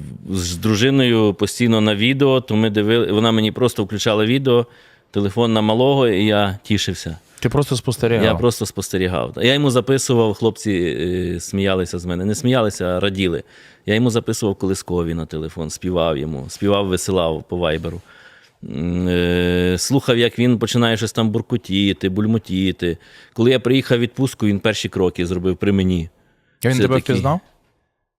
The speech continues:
Speaker 1: Ну.
Speaker 2: Перша відпустка була, йому було скільки?
Speaker 1: Перша відпустка була через дев'ять місяців.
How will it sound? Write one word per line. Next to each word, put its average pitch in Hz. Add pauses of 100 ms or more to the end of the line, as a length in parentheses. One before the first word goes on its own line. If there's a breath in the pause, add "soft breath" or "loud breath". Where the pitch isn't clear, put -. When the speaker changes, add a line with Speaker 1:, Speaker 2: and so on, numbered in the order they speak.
(280)
Speaker 1:
Ну. 233 (640)
Speaker 2:
Перша 147
відпустка 151
була, 143
йому 135
було 135
скільки? 151
Speaker 1:
Перша 120
відпустка 117
була 107
через 98
дев'ять 101
місяців. 123